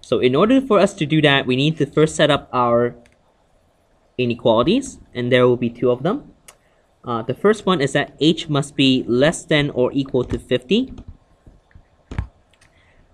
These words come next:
And the second inequality is that H plus S must be less than or equal to, uh, one twenty.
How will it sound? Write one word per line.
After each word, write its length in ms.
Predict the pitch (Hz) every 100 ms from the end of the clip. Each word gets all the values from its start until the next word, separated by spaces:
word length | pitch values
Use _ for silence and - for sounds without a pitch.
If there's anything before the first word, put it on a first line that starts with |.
| _
And 180 | 127 131
the 40 | 135
second 320 | - 208 226
inequality 680 | 165 160 160 143 143 139 123
is 100 | -
that 240 | 120 -
H 300 | 139 160 - -
plus 320 | - - 139 -
S 400 | 170 131 - - - _ - - _ -
must 460 | 127 127 127 -
be 400 | 139 127 123 123 - - _ _ _ -
less 380 | - - 139 -
than 320 | - 139 127
or 160 | 117 120
equal 300 | 120 120 120
to, 520 | - 123 117 113 - - _ _ _ _ _ _ _ _ -
uh, 220 | 113 104
one 380 | 85 120 117 117
twenty. 340 | 110 92